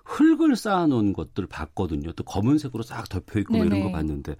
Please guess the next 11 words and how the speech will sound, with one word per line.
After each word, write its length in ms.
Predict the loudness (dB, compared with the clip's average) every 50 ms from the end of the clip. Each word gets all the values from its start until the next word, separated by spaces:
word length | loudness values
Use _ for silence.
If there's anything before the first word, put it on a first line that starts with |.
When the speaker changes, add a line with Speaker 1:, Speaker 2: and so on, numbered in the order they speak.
| -14 -18 -20 -18 -18 -18 -18 -18 -20 -10 -4
Speaker 1:
이거를 500 | -2 0 0 2 2 0 2 2 2 2
왜 120 | 2 0 -2
거기다가 600 | -2 -4 -4 -4 -2 0 -2 -2 -2 -2 -2 0 0
놨을까라는 500 | 0 -2 -2 -4 -4 -4 -2 -4 -4 -2
궁금증이 520 | -2 -2 0 0 -2 -4 -4 -4 -2 -2
있었어요. 380 | -2 -4 -8 -10 -8 -8 -6 -6
혹시 140 | -6 -6 -6
확인해 280 | -4 -2 -2 0 0 -2
보신 320 | -2 -4 -6 -6 -6 -6
게 120 | -4 -4 -6
있는지요? 500 | -6 -6 -8 -10 -10 -10 -12 -12 -14 -16